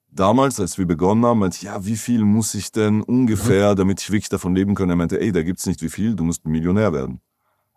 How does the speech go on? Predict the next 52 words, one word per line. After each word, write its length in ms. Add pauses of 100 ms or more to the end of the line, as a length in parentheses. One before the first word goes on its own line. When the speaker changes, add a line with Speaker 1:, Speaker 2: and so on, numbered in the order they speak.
Speaker 1:
Also, 380
wenn 200
wir 80
davon 220
reden, 200
dass 100
du 80
Millionär 440
bist, 300
dann 420
haben 260
wir's. 300
Und 120
das 100
ist 60
auch 120
das 160
Ziel." 300 (540)
Und 340
ja, 260 (440)
also 220
das 240
war 600
wahrscheinlich 420
dann 260 (100)
ab 260 (140)
wirklich, 480
wo 80
man 140
gesehen 280
hat, 80
okay, 340 (500)
da 120
hat 120
man 120
so 180
viel 200
Geld 240
damit 180
verdient, 480 (300)
dass 140
es 140
auch, 260
wenn's 220
irgendwie 320
abflacht 480
in 120
ein 100
paar 100
Jahren, 520
geht's 340
noch. 320